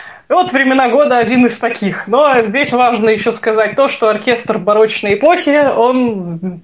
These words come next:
довольно сильно отличается от того, который мы сейчас с вами видим, потому что симфонический оркестр появился позже. Э, в то время такой типичный оркестр — это клавесин,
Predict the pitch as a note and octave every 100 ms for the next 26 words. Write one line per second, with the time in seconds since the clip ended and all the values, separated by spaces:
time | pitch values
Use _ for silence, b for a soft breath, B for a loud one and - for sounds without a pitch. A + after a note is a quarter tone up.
0 | _ G3 F#3 G#3+ B3+ C4 A#3 A3+ A3+ A3
1 | G3+ G3+ G#3+ A3+ A3 G#3 G3+ A3 A3 A3
2 | G3+ G3+ G3 G3 A3 D4 - D4+ C4+ B3
3 | B3 B3 A3 G#3 B B B - - _
4 | _ _ _ D#4+ C4 B3 B3 A#3+ B3 A#3
5 | A3+ B3 C#4+ - C4 A#3 B3+ A#3+ A#3+ A3
6 | A3+ A#3+ A#3+ - A#3 A#3 A3 E3+ E3 E3
7 | B B B B B _ - F#3+ G3 -
8 | D#4+ B3 C#4 B3 A#3 A3 G#3 F#3+ F#3+ G3+
9 | B3 A3 A3 C4+ B3+ A3 G3+ G3+ C4 B3+
10 | - G#3 G3+ - F#3 F3+ F#3+ D4 F4 F4+
11 | D#4+